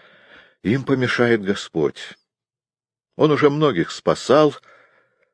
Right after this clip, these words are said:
спасал и не от таких напастей. Немало было случаев, когда этой голове грозила опасность лишиться всех своих волос,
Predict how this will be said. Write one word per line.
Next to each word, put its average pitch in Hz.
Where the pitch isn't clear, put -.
спасал 127
и 101
не 98
от 92
таких 101
напастей. -
Немало 165
было 165
случаев, 147
когда 113
этой 107
голове 98
грозила 85
опасность 92
лишиться 90
всех -
своих 85
волос, 127